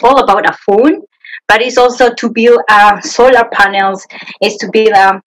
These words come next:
machines to recycle in South America, in Canada, everywhere we want. So imagine we design the lifetime of a product or a machine we use.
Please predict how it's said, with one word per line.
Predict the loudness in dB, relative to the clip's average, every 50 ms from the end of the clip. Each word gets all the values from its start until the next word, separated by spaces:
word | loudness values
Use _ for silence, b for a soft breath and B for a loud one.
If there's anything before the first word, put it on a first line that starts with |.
| _ _ _ -16 -6 -2
machines | -2 -2 0 -2 -4 -2 -2 -2 -4 -4 -8
to | -4 -2 0
recycle | 0 0 -2 -2 -2 0 0 0 -2 -4 -2 0 0 0 0 -2 -4
in | -6 -6 -6
South | -2 0 0 0 0 0 -2
America, | -6 -2 -2 0 0 0 0 0 0 -2
in | -2 -2 -6 -4
Canada, | -2 0 0 0 0 0 0 2 2 0 0 -2 -4 _ _ _ _ _ _ -4 0
everywhere | 0 0 0 0 -2 -4 -2 0 0 2 2 0 0 -2 -4
we | -4 -4 -2
want. | -2 0 0 0 0 -2 -4 _ _ _ _ _ _ _ _ b b b b b b
So | -14 -12 -6 -2 2 2 4 2 2 0 -8 -12 -18 -18 -20 -20 _ _ _ _ -4
imagine | -4 -2 0 0 0 0 2 2 2 2 0 0 -2
we | -4 -4 -4 -2
design | -2 -4 -4 0 0 2 2 2 2 2 0 0 -2 -4 -6 _ _ _ _ _ _ _ -16 -14 -4 -2
the | -2 0
lifetime | 0 0 0 0 0 -2 -6 -10 -4 -2 0 0 0 0 -2 -2 -4 -4 _ _ _ _ -4 -4
of | -2 -2 -2
a | -6 -6 -2
product | 0 0 2 2 0 -2 -4 -6 _ -6 -2
or | 2 2 2 0 -2 _ _ _ _ _ -8 -6
a | -4
machine | -4 -4 -4 -4 -4 -4 -4 -4 -4 -2 -2 -4 -4 _
we | -4 -4 -2
use. | 0 0 -2 -2 -4 -6 -16 _